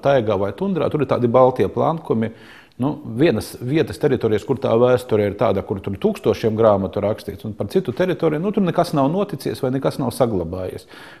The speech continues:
Vai nav tā, ka Latvija atrodas, nu, tādā pasaules vēstures pavisam perifērijā, ka mums neko te nevar atrast, ka mums nav arheoloģisko izrakumu,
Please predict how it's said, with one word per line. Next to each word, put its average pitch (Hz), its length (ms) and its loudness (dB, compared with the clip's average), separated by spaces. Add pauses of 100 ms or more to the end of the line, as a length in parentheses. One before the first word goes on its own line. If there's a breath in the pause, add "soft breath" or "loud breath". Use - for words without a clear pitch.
(100 loud breath)
Vai 151 120 2
nav 220 200 0
tā, 156 160 0
ka 123 160 2
Latvija 135 360 2
atrodas, 107 360 -2
nu, 143 80 -4
tādā 95 320 -2 (360 soft breath)
pasaules 120 480 4
vēstures 120 440 4
pavisam 120 440 0
perifērijā, 92 680 -2
ka 110 120 -8
mums 139 260 -4
neko 113 260 2
te 104 80 0
nevar 107 300 2
atrast, 175 400 -2
ka 101 100 -4
mums 110 240 -6
nav 101 240 -2
arheoloģisko 120 720 -2
izrakumu, 104 560 -4